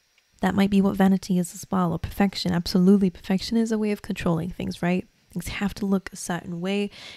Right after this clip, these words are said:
in order for it to be perfect. Otherwise, I'm not perfect and people are gonna reject me, or, you know, whatever it is.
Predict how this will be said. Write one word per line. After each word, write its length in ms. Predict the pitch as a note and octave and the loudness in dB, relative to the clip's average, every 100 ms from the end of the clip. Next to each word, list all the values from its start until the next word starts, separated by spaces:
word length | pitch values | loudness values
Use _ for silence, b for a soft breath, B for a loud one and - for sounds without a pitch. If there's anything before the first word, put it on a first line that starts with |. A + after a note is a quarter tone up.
| B | B
in 160 | F3+ - | -6 -2
order 260 | E3+ F3 | -2 -2
for 220 | E3+ - | -4 -4
it 100 | E3+ | -4
to 60 | E3+ | -4
be 120 | F3 | -8
perfect. 600 | E3 - D#3+ - C3 - - | 0 0 2 -2 -6 -4 -2
Otherwise, 420 | E3+ D#3 - - | 0 0 -4 -2
I'm 140 | F#3 | 4
not 160 | G#3+ G#3 | 4 4
perfect 520 | F#3 F#3 - F3+ - - | -2 -2 -4 -6 -6 -8
and 120 | D#3+ | -6
people 200 | F#3+ G3+ | 2 2
are 20 | |
gonna 160 | G3 F#3+ | 4 4
reject 360 | F3 E3+ E3+ | 4 0 -4
me, 280 | G3 F3 E3+ - | -6 -4 -4 -4
or, 340 | E3 D#3+ E3 - B B _ | -2 -2 -4 -8 B B _
you 100 | G3 | 2
know, 80 | F3 | 4
whatever 320 | F3 G3+ F#3+ | 2 2 0
it 120 | E3+ | -2
is. 520 | E3+ E3+ G3 - - | -2 -4 -6 -10 -14